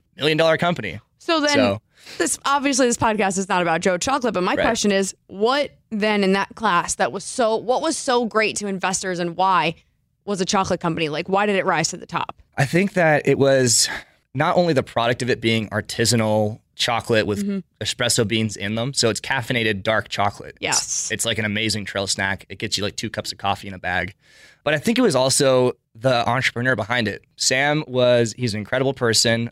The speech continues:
Speaker 1: He had, like, just a really good head on his shoulders, uh, in that class. And I remember, like, meeting him and I was like, "You know what? I should probably become friends with this guy."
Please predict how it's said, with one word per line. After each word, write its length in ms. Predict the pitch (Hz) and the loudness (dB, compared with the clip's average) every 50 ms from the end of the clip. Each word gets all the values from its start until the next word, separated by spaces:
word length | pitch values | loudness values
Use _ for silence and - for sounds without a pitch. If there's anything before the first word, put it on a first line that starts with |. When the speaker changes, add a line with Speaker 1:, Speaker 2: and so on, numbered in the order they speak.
| - | -10
Speaker 1:
He 300 | _ _ 117 120 123 123 113 | _ _ 0 2 4 4 2
had, 440 | 110 - 107 107 104 107 101 87 - _ _ - | 2 0 0 0 0 0 0 -2 -2 _ _ -4
like, 240 | 107 101 98 - - | -4 -2 -2 -4 -6
just 200 | - 123 117 - | -2 0 2 2
a 180 | 110 101 92 - - _ _ | 2 0 -2 -4 -10 _ _
really 200 | 131 135 135 131 | 2 2 4 2
good 120 | 127 107 | 2 0
head 140 | - - 113 | 0 -2 -2
on 80 | 104 98 | -2 -2
his 140 | 104 98 | -2 -2
shoulders, 580 | - - 107 101 90 87 87 92 - - - - - | -2 0 0 0 -2 -2 -4 -2 0 0 0 0 -2
uh, 220 | 95 95 92 90 78 | -2 -2 -2 -2 -2
in 120 | 85 104 | -2 -2
that 140 | 107 104 98 | -2 -2 -4
class. 280 | - - 101 101 101 - | -4 -4 -4 -4 -4 -2
And 40 | 143 | 0
I 40 | |
remember, 200 | 156 170 175 170 | 0 2 2 2
like, 280 | 147 131 120 110 - - - _ _ - - _ _ _ _ _ _ - | 2 2 0 -2 -4 -8 -14 _ _ -20 -20 _ _ _ _ _ _ 0
meeting 280 | 127 147 151 147 139 | 2 2 2 2 2
him 160 | 117 143 143 135 | 2 2 2 2
and 80 | 131 | 2
I 60 | 127 127 | 2 0
was 100 | 117 127 | 0 0
like, 180 | 127 - - | -2 -2 -2
"You 60 | 208 | 0
know 100 | 202 196 | 2 4
what? 160 | 190 185 180 - | 4 4 2 2
I 40 | - | -2
should 100 | - - | -6 -2
probably 160 | - 170 156 139 | 0 0 2 2
become 180 | 120 127 113 | 2 0 0
friends 200 | 90 - 98 92 - | 0 -2 -4 -4 -4
with 80 | - | -6
this 140 | - - - | -8 -8 -6
guy." 300 | - - 73 73 69 - | -4 -4 -4 -4 -6 -8